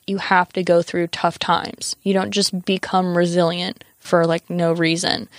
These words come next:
You have to go through adversity in order to become resilient. And a lot of positive experiences can come from really bad times. That is definitely true.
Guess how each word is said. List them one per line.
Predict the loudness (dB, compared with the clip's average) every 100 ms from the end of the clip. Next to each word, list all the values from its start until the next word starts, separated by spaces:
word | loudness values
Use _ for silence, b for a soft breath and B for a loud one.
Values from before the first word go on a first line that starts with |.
| B
You | -10
have | -2 2 2
to | 2
go | 2 2
through | 2 0
adversity | 0 0 -2 0 0 0 -2 -4
in |
order | -4 -2 -2
to | -4
become | -4 0 2 4
resilient. | 2 0 -6 -6 -6
And | -4
a |
lot | -4 0 4 4
of | 4
positive | 0 2 4 4 0 -2
experiences | -4 -4 -2 -2 -4 -8
can | -6 -8
come | -8 -4 2 4 2
from | -4 -4 -2
really | 0 0
bad | 0 0 0 -2
times. | 0 0 0 -2
That | 0 0
is | -2
definitely | -8 2 2 4 -4 -4 -4
true. | -4 -2 2 2 2